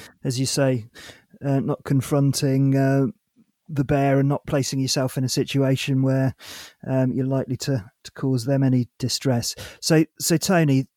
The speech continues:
the, uh, the finishing line must have been amazing. How did that feel like to, to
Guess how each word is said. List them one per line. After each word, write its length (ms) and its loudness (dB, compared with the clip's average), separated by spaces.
the, 400 4
uh, 240 2
the 80 -6
finishing 440 0
line 220 2
must 260 -2
have 320 -2
been 180 2
amazing. 640 2
How 120 0
did 140 -2
that 200 0
feel 260 0
like 300 -4
to, 360 0
to 260 2